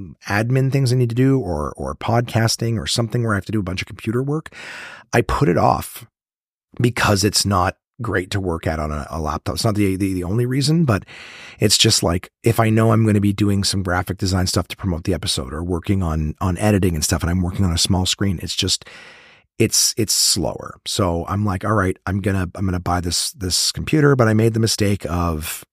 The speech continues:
not really flushing out what everything was gonna cost. So over the course of this week, which was Black Friday and everything like that,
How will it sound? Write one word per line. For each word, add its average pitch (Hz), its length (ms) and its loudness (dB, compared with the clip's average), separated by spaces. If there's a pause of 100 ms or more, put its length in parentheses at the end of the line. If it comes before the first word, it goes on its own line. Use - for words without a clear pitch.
(280)
not 95 400 -2
really 101 300 0
flushing 98 500 -2
out 87 200 -4
what 98 180 -2
everything 87 260 -4
was 82 100 -6
gonna 73 140 -8
cost. - 400 -4
So 90 400 0 (640)
over 135 360 6
the 113 100 2
course - 680 2 (100)
of 104 560 2
this 95 340 0
week, 101 400 0 (120)
which 95 320 -2
was 92 280 0
Black 80 360 -4
Friday 104 640 2
and 82 100 -4
everything 82 380 -2
like 80 180 -8
that, 120 320 4